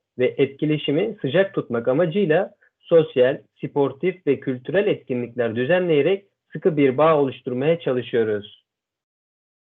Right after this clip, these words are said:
I triple E dokuz Eylül olarak sizleri de aramızda görmek, teknolojiyi herkesin kullanımına açmayı hedefleyerek sosyal sorumluluğun bilincinde olan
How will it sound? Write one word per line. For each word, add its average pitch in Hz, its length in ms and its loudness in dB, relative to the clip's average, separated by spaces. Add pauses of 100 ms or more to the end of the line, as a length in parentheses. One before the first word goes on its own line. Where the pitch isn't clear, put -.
(1080)
I 147 80 -2
triple 196 380 0
E 175 120 -4
dokuz 165 280 -2
Eylül 131 460 0
olarak 160 380 2
sizleri 165 460 0
de 170 60 6
aramızda 156 420 2
görmek, 127 460 -2 (300)
teknolojiyi 147 680 -2
herkesin 165 540 -2
kullanımına 135 640 -2
açmayı 120 400 -4
hedefleyerek 139 760 0 (280)
sosyal 185 400 -2
sorumluluğun 123 680 -2
bilincinde 113 840 -4
olan 127 380 0